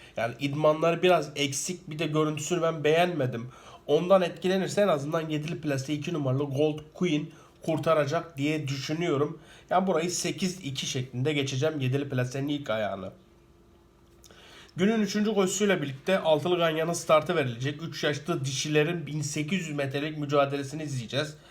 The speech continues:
Ya ben buraya totalde altı isim yazdım ama dört artı iki şeklinde ilerleyeceğim. Ben ilk sıraya yani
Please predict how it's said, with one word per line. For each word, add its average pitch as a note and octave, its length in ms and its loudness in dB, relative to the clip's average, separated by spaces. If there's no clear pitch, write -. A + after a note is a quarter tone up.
Ya C#3 140 0
ben F#3 220 4
buraya E3+ 300 0
totalde D#3+ 480 0
altı C3+ 340 2
isim D3 340 -4
yazdım A#2+ 380 -4
ama D#3+ 260 -2
dört F#3 240 2
artı C#3+ 360 2
iki F3+ 260 -4
şeklinde C#3 560 -2
ilerleyeceğim. A2+ 640 -2
Ben G#3+ 160 2
ilk F#3+ 100 -2
sıraya E3 560 4
yani D3+ 180 0